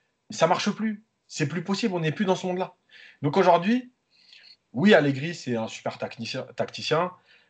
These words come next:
Euh, oui, il a eu des résultats, il n'y a pas de problème. Moi, malheureusement, je pense pas que ce soit aujourd'hui le profil des futurs entraîneurs. Euh, et je pense que Pochettino, il est plus proche de ça. Et l'avantage de Pochettino aussi,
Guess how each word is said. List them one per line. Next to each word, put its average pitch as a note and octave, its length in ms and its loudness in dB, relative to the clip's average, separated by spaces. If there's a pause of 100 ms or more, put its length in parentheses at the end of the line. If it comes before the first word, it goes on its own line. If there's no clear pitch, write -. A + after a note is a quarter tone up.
(120)
Euh, G2+ 440 -4
oui, A#2+ 160 4
il B2 80 8
a A#2 40 8
eu A2 80 2
des A#2 100 2
résultats, A2+ 340 0
il D3 40 6
n'y C3+ 40 6
a - 40 0
pas B2 100 0
de - 60 -8
problème. - 240 -8 (480)
Moi, D3+ 180 8
malheureusement, D3+ 500 2
je - 100 -10
pense B2 200 -10
pas C3 140 -2
que - 60 -12
ce A2+ 100 -16
soit B2 180 -6
aujourd'hui A#2 360 -4
le B2+ 100 -2
profil B2 440 -6
des A2+ 120 -4
futurs A#2+ 400 -4
entraîneurs. A2 380 -4 (680)
Euh, G2 140 -2
et G#2 60 -4
je - 100 0
pense E3 160 6
que D#3 100 4
Pochettino, D3 520 0
il D3 140 2
est B2+ 60 4
plus B2+ 160 -4
proche C3+ 260 2
de B2+ 80 -4
ça. - 220 -10 (440)
Et A2+ 60 -4
l'avantage C#3 420 8
de C3+ 80 -2
Pochettino C3 480 -8
aussi, E3 280 -10